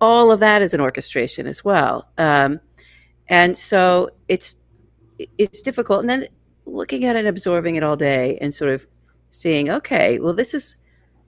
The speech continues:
if it's not real, it's quite an operation. Like, you, you now have Walter Reed, you have doctors involved. It's quite a wag the dog moment to try to pull this off as if this guy didn't test positive. So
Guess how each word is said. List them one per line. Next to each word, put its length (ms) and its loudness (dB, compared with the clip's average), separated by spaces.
if 120 -4
it's 180 -2
not 340 0
real, 400 2
it's 160 -6
quite 720 -4
an 100 0
operation. 800 -2
Like, 200 -6
you, 200 2
you 140 -2
now 120 0
have 260 -2
Walter 380 0
Reed, 340 -2
you 100 -4
have 120 -8
doctors 380 -4
involved. 460 -2
It's 180 -6
quite 420 0
a 80 4
wag 400 2
the 80 2
dog 320 2
moment 340 0
to 100 -8
try 200 0
to 80 2
pull 240 -2
this 220 -2
off 160 -2
as 140 -8
if 120 -8
this 180 -6
guy 360 -2
didn't 220 2
test 260 -6
positive. 440 -4
So 240 0